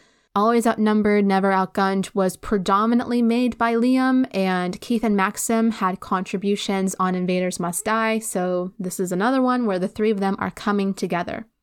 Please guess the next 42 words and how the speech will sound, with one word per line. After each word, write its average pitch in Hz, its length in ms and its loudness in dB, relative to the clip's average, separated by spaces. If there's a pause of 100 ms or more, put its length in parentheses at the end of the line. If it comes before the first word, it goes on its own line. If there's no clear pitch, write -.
(540)
The 226 280 0
album 294 480 4
featured 226 640 0
Dave 190 320 2
Grohl 269 440 2
on 190 220 2
drums 190 400 0
for 185 340 0
Run 190 420 0
With 185 260 0
the 180 100 -2
Wolves, 240 640 0
and 185 340 -2
the 196 60 -4
hit 247 240 -4
songs 202 320 0 (100)
Omen 302 560 2 (240)
and 202 280 0
Invaders 262 420 0
Must 214 240 0
Die 196 340 2
were 190 240 0
co-produced 240 840 -2
by 190 240 2
James 220 420 0
Rushent, 226 680 0
who 196 200 0
is 180 140 -6
a 190 60 0
member 196 420 0 (320)
of 196 160 -2
the 208 80 4
U 330 160 2
K 339 220 -2
dance 262 320 0
punk 214 280 -2
band 202 380 0
Does 208 220 0
It 220 100 -2
Offend 208 400 0
You 196 180 2
Yeah. 180 360 0